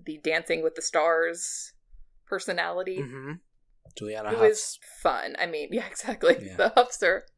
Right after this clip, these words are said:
Speaker 1: the Huffs are here. He's no James Marsden vocally, but they obviously had him do a lot of dancing, and that was fun to watch.
Speaker 2: And after all, no one is.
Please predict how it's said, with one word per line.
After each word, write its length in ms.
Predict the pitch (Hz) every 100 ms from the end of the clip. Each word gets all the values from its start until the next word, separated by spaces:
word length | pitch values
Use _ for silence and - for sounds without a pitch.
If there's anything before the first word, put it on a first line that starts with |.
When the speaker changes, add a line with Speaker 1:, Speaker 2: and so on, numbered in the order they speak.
| 427 466 349 240
Speaker 1:
the 100 | 226
Huffs 260 | 214 214 202
are 100 | 190
here. 220 | 196 151
He's 220 | 233 226
no 260 | 240 254 262
James 280 | 226 208 196
Marsden 460 | 156 160 160 160
vocally, 440 | 151 143 151 143 139
but 140 | 151 147
they 240 | 143 117 - -
obviously 360 | 156 143 147 147
had 120 | 143
him 80 | 135
do 140 | 139
a 20 |
lot 120 | 127 131
of 80 |
dancing, 420 | 131 131 - 131 131
and 100 | 143
that 100 | -
was 120 | 147
fun 180 | 143 135
to 100 | -
watch. 80 | -
Speaker 2:
And 100 | 131
after 300 | 135 - 127
all, 140 | 107 - -
no 140 | 151
one 120 | 123 107
is. 340 | 85 -